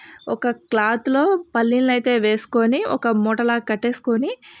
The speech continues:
వీడియోలో చూపిస్తున్నట్టు కొట్టితే పల్లీలు ఈజీగా పొట్టు వచ్చేస్తాయండి. ఇలా ఒకసారి ట్రై చేయండి. పల్లీలను అయితే ఈజీగా పొట్టు తీసుకోవచ్చు అన్నమాట. ఇదిగోండి చూడండి, ఇక్కడైతే పల్లీలు పొట్టు అయితే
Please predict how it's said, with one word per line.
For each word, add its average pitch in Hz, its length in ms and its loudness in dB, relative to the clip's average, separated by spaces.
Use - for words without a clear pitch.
వీడియోలో 269 340 4
చూపిస్తున్నట్టు 247 800 -2
కొట్టితే 220 480 -2
పల్లీలు 262 420 2
ఈజీగా 247 680 0
పొట్టు 220 300 -2
వచ్చేస్తాయండి. 214 840 0
ఇలా 226 240 2
ఒకసారి 226 340 -2
ట్రై 220 240 0
చేయండి. 220 560 0
పల్లీలను 226 340 2
అయితే 214 240 -2
ఈజీగా 233 420 0
పొట్టు 240 280 0
తీసుకోవచ్చు 220 600 -2
అన్నమాట. 202 380 0
ఇదిగోండి 247 360 2
చూడండి, 247 640 2
ఇక్కడైతే 226 560 2
పల్లీలు 247 460 2
పొట్టు 233 360 -2
అయితే 233 260 0